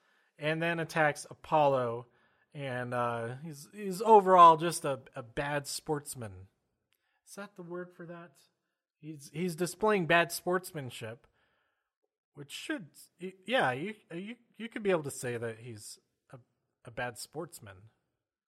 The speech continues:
Like a bad huntsman? Huntsmanship, is huntsmanship a thing, though? Oh, these might be completely different things that seem like they're alike, but they're not. Um,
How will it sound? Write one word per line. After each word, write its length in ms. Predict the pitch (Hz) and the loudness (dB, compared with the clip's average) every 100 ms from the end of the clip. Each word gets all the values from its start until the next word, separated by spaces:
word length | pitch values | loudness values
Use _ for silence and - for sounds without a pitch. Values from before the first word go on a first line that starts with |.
| _ _ _ _ _ _ _ _ _ _ _ 131 | _ _ _ _ _ _ _ _ _ _ _ -20
Like 160 | 123 | -18
a 40 | 113 | -8
bad 320 | 135 135 127 _ | -6 -6 -8 _
huntsman? 600 | - 165 185 - 208 240 - _ _ _ _ _ _ _ _ _ | -8 -6 -6 -6 -8 -10 -16 _ _ _ _ _ _ _ _ _
Huntsmanship, 680 | - 196 208 160 123 110 - - | -6 -6 -6 -8 -8 -12 -16 -4
is 160 | 151 | -4
huntsmanship 680 | - 202 233 175 139 - 117 | 0 0 0 -4 -4 -4 -6
a 60 | 107 | -8
thing, 340 | - 117 104 | -14 -14 -12
though? 180 | 95 95 _ _ _ _ _ _ | -16 -20 _ _ _ _ _ _
Oh, 200 | 135 139 | -4 -2
these 220 | 131 135 135 | -2 -6 -2
might 220 | 156 127 | -2 -2
be 160 | 143 | -10
completely 520 | 120 143 - 180 151 139 | -10 -18 -10 -8 -8 -8
different 360 | 156 156 135 - - | -8 -8 -14 -16 -10
things 300 | 156 147 135 | -8 -8 -10
that 140 | 127 123 - | -14 -16 -18
seem 320 | - 160 143 | -12 -10 -8
like 200 | 123 - | -8 -8
they're 180 | 127 117 | -8 -6
alike, 360 | 113 110 - _ _ _ _ | -8 -12 -16 _ _ _ _
but 140 | 120 | -20
they're 100 | 120 | -14
not. 340 | 113 117 113 95 - _ _ _ _ _ _ _ _ - | -10 -8 -10 -14 -20 _ _ _ _ _ _ _ _ -8
Um, 580 | 143 156 156 156 156 | 0 0 0 -4 -10